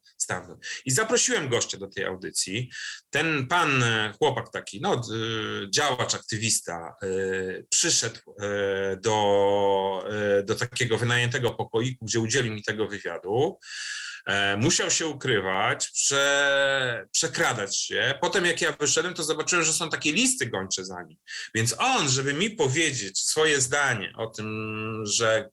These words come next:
Krym to jest Ukraina, że to referendum nie powinno mieć miejsca, że mamy do czynienia z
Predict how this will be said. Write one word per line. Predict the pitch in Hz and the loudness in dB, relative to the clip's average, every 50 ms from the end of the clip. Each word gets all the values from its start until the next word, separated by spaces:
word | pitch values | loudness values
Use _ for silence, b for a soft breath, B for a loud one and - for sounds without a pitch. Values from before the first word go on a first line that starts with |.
| _ _ | _ _
Krym | - 139 151 156 151 | -2 0 0 0 0
to | 127 123 | 0 -2
jest | 113 110 - - | -2 -2 -2 -6
Ukraina, | - - - 95 95 117 123 127 123 123 123 127 123 123 123 127 B B B B B B B B | -8 -6 -2 0 0 2 2 2 2 4 4 4 2 2 0 -2 B B B B B B B B
że | - 101 113 120 123 120 | -2 0 2 2 2 2
to | 120 123 123 120 117 117 117 117 117 117 | 2 4 4 4 6 4 4 4 4 4
referendum | 120 127 123 131 127 139 139 127 127 123 127 117 | 4 2 2 2 2 2 2 0 -2 -4 -2 -2
nie | 117 117 | -4 -4
powinno | 123 117 110 113 107 101 | -4 -6 -6 -4 -2 -2
mieć | 98 95 - - - | -4 -4 -6 -4 -2
miejsca, | 123 135 147 135 135 120 | 0 0 0 2 0 0
że | 117 120 | 2 2
mamy | 131 139 131 | 2 2 2
do | 127 120 113 | 0 0 0
czynienia | - - 127 131 127 123 117 113 | 0 0 0 2 2 2 2 4
z | 110 - - - | 2 2 2 2